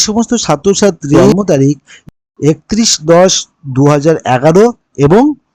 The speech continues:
একত্রিশ দশ দু হাজার এগারো এর আগে, সেই সমস্ত ছাত্রছাত্রী কিন্তু কেবলমাত্র রেজিস্ট্রেশন করতে পারবে। যে সমস্ত ছাত্রছাত্রীর জন্ম তারিখ এই একত্রিশ দশ দু হাজার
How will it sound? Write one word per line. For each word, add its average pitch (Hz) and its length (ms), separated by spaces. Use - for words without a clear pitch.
একত্রিশ 226 340
দশ 196 100
দু 151 120
হাজার 175 200
এগারো 165 260
এর 196 80
আগে, 147 240
সেই 190 300
সমস্ত 220 260
ছাত্রছাত্রী 180 600
কিন্তু 220 240
কেবলমাত্র 151 500
রেজিস্ট্রেশন 127 540
করতে 131 320
পারবে। 98 260
যে 160 200
সমস্ত 262 220
ছাত্রছাত্রীর 208 640
জন্ম 135 200
তারিখ 139 260
এই 190 140
একত্রিশ 240 320
দশ 202 140
দু 147 60
হাজার 175 240